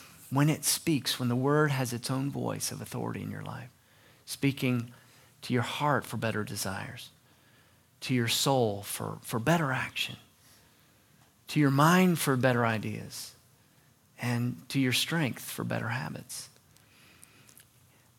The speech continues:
In a couple of weeks, we're gonna start a, a series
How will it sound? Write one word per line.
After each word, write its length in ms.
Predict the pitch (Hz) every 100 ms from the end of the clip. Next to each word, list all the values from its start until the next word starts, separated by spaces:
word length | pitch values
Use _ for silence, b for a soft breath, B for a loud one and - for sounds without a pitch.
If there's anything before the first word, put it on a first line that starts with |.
| - - _ _
In 80 | 135
a 20 |
couple 280 | 127 190 175
of 60 | 151
weeks, 300 | 160 - -
we're 80 |
gonna 100 | 135
start 360 | 127 - 135 127
a, 160 | 117 -
a 100 | 123
series 760 | - - 127 120 110 113 -